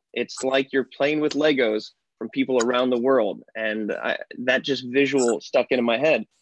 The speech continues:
But giving the context, understanding the culture, and knowing, having that empathy, um, i-, is really something that I'm seeing is more important. And you have to have those elements for people to become ambassadors,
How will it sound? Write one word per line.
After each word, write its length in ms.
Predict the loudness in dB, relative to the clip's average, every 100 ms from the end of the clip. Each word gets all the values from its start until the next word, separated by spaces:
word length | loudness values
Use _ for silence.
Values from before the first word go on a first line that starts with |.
| _ _
But 140 | -6 0
giving 220 | 2 2
the 80 | 0
context, 680 | 0 0 2 0 -2 -12 -18 _
understanding 500 | -2 0 0 -2 -2
the 60 | -2
culture, 540 | -2 -2 0 0 0 -4 _ -4
and 180 | 0 2
knowing, 360 | 2 2 0 0
having 280 | -2 0 2
that 120 | 2
empathy, 540 | 0 -2 -4 0 0 -4 -12 _ -12
um, 240 | -8 -6 -8 _ _ _
i-, 120 | -4 0
is 240 | 0 0
really 380 | -2 0 4 4
something 440 | 2 -2 0 2
that 200 | 2 0 -2
I'm 200 | -2 -2
seeing 540 | -2 -4 -2 0 0 -2 -6 _ -6
is 200 | -6 -2
more 220 | 0 2
important. 440 | 2 2 2 0 -4
And 100 | -4
you 60 |
have 180 | -2 -4
to 80 | 0
have 120 | 0
those 180 | 2 2
elements 360 | 2 2 0 -2
for 140 | -6
people 240 | -2 -2 0
to 60 |
become 220 | 0 0 0
ambassadors, 680 | 0 -2 -2 -2 0 0